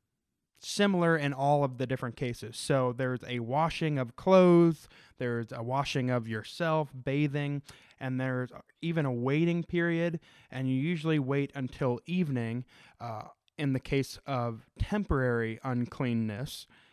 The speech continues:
um, and that's probably at sunset. Um, and then,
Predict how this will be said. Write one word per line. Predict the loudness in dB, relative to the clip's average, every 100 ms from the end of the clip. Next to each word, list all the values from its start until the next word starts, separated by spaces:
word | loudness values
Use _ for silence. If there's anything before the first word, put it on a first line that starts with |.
| _ -18
um, | -16 -14 -12
and | -6 -2
that's | -2 -4
probably | 0 2 4 4 4
at | 2 -4
sunset. | -2 0 0 0 -6 -6 -10 -20 _ _ -20 -20 -18 -6
Um, | -4 -2 -4 -2
and | -2 0 2
then, | 0 0 -2